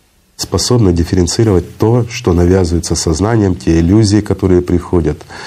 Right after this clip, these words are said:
к ним как к личности, ну, которые понимают и могут отделять, где фантазия,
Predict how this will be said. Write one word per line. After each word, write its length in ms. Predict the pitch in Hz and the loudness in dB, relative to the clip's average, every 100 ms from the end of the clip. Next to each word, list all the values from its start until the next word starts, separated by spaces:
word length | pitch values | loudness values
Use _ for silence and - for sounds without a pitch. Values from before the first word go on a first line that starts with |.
| - - _ _ _ | -20 -20 _ _ _
к 120 | - 98 | -6 0
ним 440 | 90 85 73 80 - _ _ _ | 2 2 -2 -8 -14 _ _ _
как 220 | 82 78 | -4 -2
к 40 | 82 | -2
личности, 760 | 82 - 80 76 - 76 69 - | -2 -2 -4 -4 -4 -6 -6 -6
ну, 220 | 123 117 - - | -4 -4 -6 -6
которые 320 | - 117 95 | -4 0 0
понимают 800 | - - 101 95 101 85 71 71 | -2 -4 0 2 2 0 -2 -2
и 40 | 82 | -2
могут 360 | 90 80 78 | 0 0 -2
отделять, 440 | 78 76 78 76 73 | -2 -2 -2 -2 -2
где 160 | 78 | -4
фантазия, 640 | - 87 92 135 120 80 | -2 -2 -2 0 -2 -2